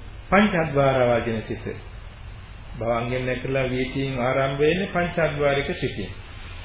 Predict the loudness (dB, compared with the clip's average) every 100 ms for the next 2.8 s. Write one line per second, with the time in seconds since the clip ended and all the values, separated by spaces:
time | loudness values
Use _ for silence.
0 | -14 -6 0 4 4 4 4 4 4 0
1 | -2 -2 0 0 2 2 2 0 0 0
2 | 0 2 2 2 2 2 2 2